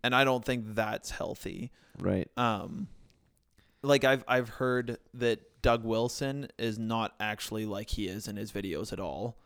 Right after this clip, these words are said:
Speaker 2: Hmm.
Speaker 1: And so I, I haven't met the man, so I don't know. But when you hear stuff like that, you gotta ask then, then why are you doing that? It creates
Speaker 2: Yeah.
Speaker 1: controversy, controversy that isn't necessary.
Speaker 2: Yep.
Speaker 1: But what you were saying with having relationship,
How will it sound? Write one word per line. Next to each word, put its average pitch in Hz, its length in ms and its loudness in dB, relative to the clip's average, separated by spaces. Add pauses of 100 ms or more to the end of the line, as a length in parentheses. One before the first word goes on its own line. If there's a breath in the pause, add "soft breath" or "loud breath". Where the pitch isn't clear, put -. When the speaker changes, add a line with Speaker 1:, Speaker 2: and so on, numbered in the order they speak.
(120)
Speaker 2:
Hmm. 107 160 -4 (380)
Speaker 1:
And 131 120 2
so 139 380 8
I, 143 100 4 (320)
I 147 100 8
haven't 135 300 4
met 160 220 2
the - 40 0
man, 107 220 -2
so 123 100 0
I 123 60 4
don't 117 220 -2
know. 139 200 6
But 113 180 4
when 147 120 2
you 135 80 2
hear 180 240 6
stuff 156 240 2
like 120 140 0
that, 113 320 0
you 127 180 -4
gotta 123 160 4
ask 147 300 -2
then, 117 320 -2
then 123 220 -2
why 131 240 -4
are 135 80 -2
you 127 140 -2
doing 127 340 -2
that? 104 340 -10 (220)
It 123 180 -4
creates 139 440 4
Speaker 2:
Yeah. 110 100 6
Speaker 1:
controversy, 107 680 0 (140)
controversy 113 720 -4
that 107 180 -6
isn't 127 260 -4
necessary. 110 680 -8 (160 loud breath)
Speaker 2:
Yep. 104 220 -8 (380 loud breath)
Speaker 1:
But 185 200 6
what 180 180 6
you 175 120 4
were 165 100 8
saying 147 300 4
with 127 200 2
having 131 320 0
relationship, 113 720 2